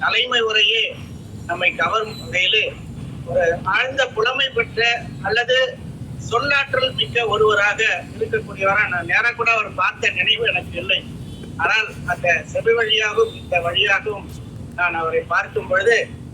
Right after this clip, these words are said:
அவருடைய முகத்துக்காக அவருக்கு இடத்திலே நட்பெயர் பெற வேண்டும் என்பதற்காக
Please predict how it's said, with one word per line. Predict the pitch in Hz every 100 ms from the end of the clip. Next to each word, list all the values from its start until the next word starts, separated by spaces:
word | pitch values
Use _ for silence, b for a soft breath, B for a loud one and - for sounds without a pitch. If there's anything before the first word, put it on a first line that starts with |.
| - - - -
அவருடைய | 214 214 214 208 196 180 - - - -
முகத்துக்காக | - 247 240 247 226 226 226 226 180
அவருக்கு | 185 180 175 180 170
இடத்திலே | 160 - 220 214 190
நட்பெயர் | 180 - 233 233 226 -
பெற | 202 233
வேண்டும் | 240 240 233 190
என்பதற்காக | 196 196 190 -